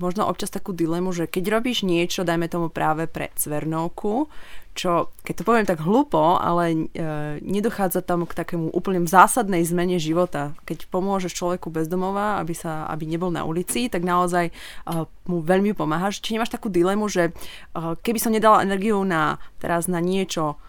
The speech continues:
kde to nemení zásadne životy, že možno by som pomohla viacej ľuďom. Buď ty, či nemáš takú dilemu, alebo možno aj ty, či sa nie, nestretávaš aj v ozetkách práve s takýmito my-, možno práve otázkami, že má toto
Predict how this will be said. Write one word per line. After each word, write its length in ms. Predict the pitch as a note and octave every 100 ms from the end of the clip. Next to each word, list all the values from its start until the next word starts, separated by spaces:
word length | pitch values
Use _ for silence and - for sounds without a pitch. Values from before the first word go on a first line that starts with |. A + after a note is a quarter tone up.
| - - -
kde 240 | D#3+ F3+
to 80 | -
nemení 480 | E3+ G3 A#3 A3+ F3+
zásadne 400 | E3 D#3 E3+ G#3
životy, 560 | D#3+ D#3 E3+ - B3+ C4
že 80 |
možno 320 | F#3 F3+ G#3 F3+
by 80 |
som 160 | F#3+ F#3
pomohla 400 | F3 F3+ F#3 E3+
viacej 240 | E3 -
ľuďom. 260 | F3 D3+ C#3+ D3+ E3 E3+ - - -
Buď 240 | E3+ F3+ G#3+ -
ty, 240 | F#3 A#3+ D#4
či 80 |
nemáš 240 | G#3 G3+ G#3
takú 160 | G3+
dilemu, 400 | G3 G3+ G3+ G#3
alebo 240 | F#3+ F3 F3
možno 240 | F3+ F#3+
aj 240 | F3 F3 -
ty, 80 | F#3
či 160 | F3+ F#3
sa 80 | F#3+
nie, 160 | F#3 F#3 F3+ F3+
nestretávaš 720 | F3+ F#3+ - G3 F3 F3 F3
aj 80 | E3
v 60 |
ozetkách 480 | G3 G3+ - D#3 D#3
práve 240 | D#3 D3+ -
s 40 |
takýmito 320 | D#3+ E3+ D#3 E3
my-, 240 | D#3+ D#3+ - - - - - -
možno 320 | - D#3+ E3 D#3+
práve 480 | - D#3 D#3+ D#3+ - - -
otázkami, 640 | F#3+ F3+ E3+ - F3 E3
že 240 | F3 D#3+ - - -
má 240 | F3 F3 F3
toto 160 | F#3+